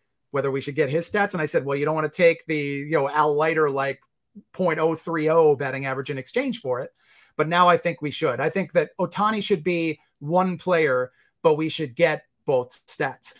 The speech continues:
The only problem with that, and Jeff, I'm curious your take on this one, is if he's anything like he was last year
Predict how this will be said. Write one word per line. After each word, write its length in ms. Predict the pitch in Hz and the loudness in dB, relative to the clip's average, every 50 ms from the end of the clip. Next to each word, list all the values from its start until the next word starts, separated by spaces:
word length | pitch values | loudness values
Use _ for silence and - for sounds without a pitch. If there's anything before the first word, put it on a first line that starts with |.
| _ _ | _ _
The 120 | - 165 165 | -4 0 2
only 240 | - - 415 381 381 | 2 2 2 0 -4
problem 440 | - - - 330 339 349 330 254 | -2 0 4 4 6 6 6 4
with 120 | 208 190 - | 4 2 2
that, 160 | 160 147 165 | 0 0 -2
and 120 | 185 180 180 | -2 0 2
Jeff, 180 | 226 226 214 | 2 2 4
I'm 140 | 214 226 233 | 2 0 -2
curious 280 | - 294 277 202 190 - | 0 2 2 2 2 2
your 120 | 240 254 | -2 -2
take 240 | 247 - 202 175 - | 0 0 0 0 -2
on 100 | 160 156 | -2 -4
this 200 | 180 202 202 - | -4 -4 -4 -2
one, 180 | 175 160 147 147 | -4 -4 -4 -4
is 460 | 180 185 175 170 160 156 147 - - _ _ _ _ _ _ _ _ _ _ _ _ _ _ _ _ _ _ _ _ _ _ _ - | -6 -4 -2 -2 -2 -4 -6 -12 -16 _ _ _ _ _ _ _ _ _ _ _ _ _ _ _ _ _ _ _ _ _ _ _ 0
if 160 | 220 226 233 | 2 2 2
he's 180 | 226 254 240 190 | 2 0 2 2
anything 320 | 262 339 427 403 381 311 | 2 2 2 0 0 2
like 160 | 285 269 262 226 | 4 4 4 4
he 60 | 247 | 4
was 180 | 233 226 202 | 2 2 2
last 360 | 196 208 202 196 180 - - 160 | 2 2 2 2 0 -2 -6 -8
year 280 | 139 113 107 - - | -8 -8 -10 -12 -20